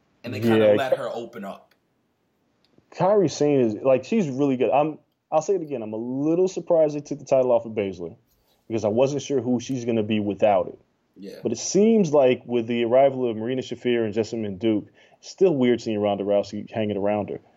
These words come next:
Speaker 2: Um,
Speaker 1: Maybe this
Speaker 2: because
Speaker 1: isn't
Speaker 2: Ro-
Speaker 1: the end of her. Maybe she just gets, she crews up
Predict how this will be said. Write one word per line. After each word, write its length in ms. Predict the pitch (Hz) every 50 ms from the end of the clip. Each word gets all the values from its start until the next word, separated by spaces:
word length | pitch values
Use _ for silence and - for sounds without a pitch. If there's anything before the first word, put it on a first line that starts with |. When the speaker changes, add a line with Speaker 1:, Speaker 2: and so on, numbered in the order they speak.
| _ _ _ _ _ _ 131
Speaker 2:
Um, 360 | 127 123 117 113 110 104 98 - - _ _ _ _
Speaker 1:
Maybe 220 | 135 156 196 185
this 180 | 190 131 123 -
Speaker 2:
because 40 | 196
Speaker 1:
isn't 140 | 185 123 127
Speaker 2:
Ro- 40 | 123
Speaker 1:
the 180 | 147 151 165
end 160 | 190 214 95
of 120 | - 95 -
her. 220 | - - - - _ -
Maybe 280 | 127 135 139 143 147
she 440 | 139 - - 151 143 135 131 127 107
just 220 | - - 131 127 -
gets, 340 | 147 117 - - - - -
she 160 | - - 135
crews 460 | - - - - 185 190 185 156 131
up 440 | 185 175 160 - - - - - _